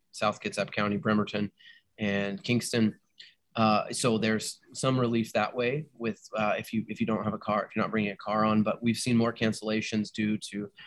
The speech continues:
crew shortages. They have to have so many crew members, uh, to, to meet the Coast Guard regulations, and just a really antiquated, uh, you know, uh,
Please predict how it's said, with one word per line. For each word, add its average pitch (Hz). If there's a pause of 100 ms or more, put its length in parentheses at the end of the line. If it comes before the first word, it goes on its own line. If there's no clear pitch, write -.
(120)
crew 175
shortages. 113 (300)
They 110
have 107
to 107
have 104
so 117
many 120
crew 135
members, 113 (120)
uh, 107
to, 104 (160)
to 107
meet 107
the -
Coast 107
Guard 107
regulations, 104 (340)
and 165
just 135
a 113
really 135
antiquated, 113 (220)
uh, 110 (100)
you 120
know, 107
uh, 107